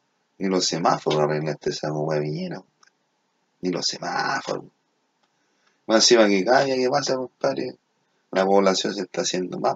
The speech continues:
pobre, weón. Se están empobreciendo más los negocios, pa. Y como tú no eres sustentable, pilla nada, porque toda tu fortuna la hiciste de forma dudosa,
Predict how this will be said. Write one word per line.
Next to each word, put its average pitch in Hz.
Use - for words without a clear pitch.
pobre, 73
weón. 69
Se -
están 101
empobreciendo 92
más 123
los 127
negocios, 120
pa. -
Y 98
como 95
tú 104
no 104
eres 117
sustentable, -
pilla 67
nada, 65
porque -
toda 113
tu 104
fortuna 98
la 92
hiciste -
de 87
forma 95
dudosa, -